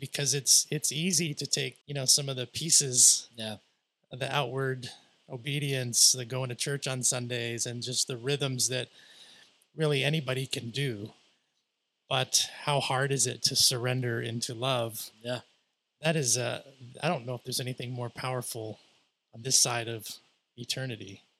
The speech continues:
Speaker 1: I love, love what you're sharing and the depth of which you're sharing from your experience, Alejandro. Can you maybe give us a little picture of what's next for you and your wife? You're in Romania. You've been serving.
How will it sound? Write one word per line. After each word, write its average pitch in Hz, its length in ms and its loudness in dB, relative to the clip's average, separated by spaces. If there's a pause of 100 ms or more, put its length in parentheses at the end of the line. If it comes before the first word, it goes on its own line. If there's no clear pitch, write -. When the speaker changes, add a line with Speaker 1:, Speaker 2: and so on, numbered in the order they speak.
(120)
Speaker 1:
I 139 220 0
love, 139 500 -2 (280)
love 147 200 -2
what 143 100 -4
you're 131 120 -2
sharing 131 720 2
and 123 200 -6
the 117 60 -6
depth 117 440 -6
of 113 200 -6
which - 540 -2
you're 117 120 -8
sharing 120 640 0
from 123 240 -6
your 117 140 -4
experience, 117 640 -2 (100)
Alejandro. 113 520 -8 (540)
Can 127 200 -6
you 147 480 -6 (540)
maybe 131 200 -6
give 123 220 -4
us - 280 6 (720)
a 123 40 -10
little 127 260 0
picture - 640 0 (220)
of 113 180 -4
what's 123 300 4
next 135 380 4
for 131 120 -6
you 131 180 -2
and 131 120 0
your 131 120 0
wife? 127 380 2
You're 117 160 -6
in 135 140 -2
Romania. 135 560 0
You've 120 180 -6
been 120 100 -6
serving. 135 520 0